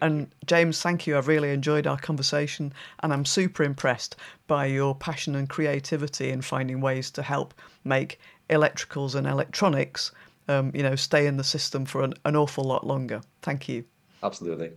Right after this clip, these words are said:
Speaker 2: Thank you.
Speaker 1: Thank you, as always, for lending us your ears for another episode of the Circular Economy Podcast. And of course, a massive thanks to our very knowledgeable guest this week,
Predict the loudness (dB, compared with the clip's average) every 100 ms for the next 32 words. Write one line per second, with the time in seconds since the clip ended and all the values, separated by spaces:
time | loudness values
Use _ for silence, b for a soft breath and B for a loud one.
0 | -6 -4 -4 -8 -8 _ _ _ _ _
1 | _ _ b b b b b _ _ _
2 | _ _ -2 2 2 0 0 0 -2 -2
3 | 0 4 6 6 4 2 0 -4 -10 -6
4 | -2 2 2 2 0 0 0 0 0 0
5 | -2 -4 -10 B -6 -2 0 0 2 2
6 | 0 -2 0 0 -2 -4 -2 0 0 0
7 | -2 -2 -2 -4 -4 -6 -4 -4 -4 -6
8 | -6 -8 -10 -14 B B B B B B
9 | 2 2 2 2 2 0 -4 -2 0 0
10 | 0 0 -2 -2 -4 -4 -4 -2 0 0
11 | 0 0 2 2 0 -2 0 0 -2 -2
12 | -4 -2 -2 -2